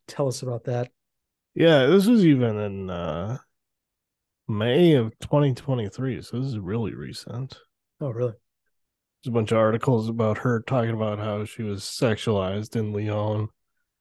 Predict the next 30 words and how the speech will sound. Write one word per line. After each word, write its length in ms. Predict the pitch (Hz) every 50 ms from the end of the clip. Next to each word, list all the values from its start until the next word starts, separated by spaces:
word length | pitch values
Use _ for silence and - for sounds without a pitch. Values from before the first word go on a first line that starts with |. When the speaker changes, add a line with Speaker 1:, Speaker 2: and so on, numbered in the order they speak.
| _ _ _ _ _ _ _
Speaker 2:
Uh, 500 | - 104 95 87 85 87 87 80 - 113 131 _ _ _ _ _ _
she 220 | _ - - - -
said, 180 | 76 90 82
"It's 240 | 80 110 120 - -
a 40 | 139
movie 380 | 131 151 180 214 208 190 185
that's 220 | 175 165 160 143 -
still 260 | - - 180 175 170
beloved, 480 | 151 147 147 156 156 160 156 147 139 131
and 140 | 131 131
people 280 | 131 165 170 160 151 147
come 260 | 143 - 170 160 156
up 180 | 160 165 160 -
to 80 | -
me 480 | 143 143 139 139 135 135 127 123 123 -
about 360 | - 143 139 135 139 143 139 139
it 120 | 131 123
more 260 | 131 139 156 165 170
than 140 | 165 151 139
almost 340 | 135 139 139 135 127 117 123
anything 400 | 131 147 147 139 131 - 135 127
I've 220 | 123 123 123 117
ever 340 | 123 127 - 143 131 131 131
made. 540 | 127 131 135 139 131 117 104 101 117 127 - _ _ _ _ _ _ _ _ _ _ _ _ _ _ _ _ _ _ _ _ -
And 120 | 123 120
it 100 | 117 113
gave 280 | 113 117 135 147 160 165
me 140 | 165 151
my 180 | 147 139 127 123
career, 760 | 120 - - 135 - 131 143 151 151 135 117 110 110 110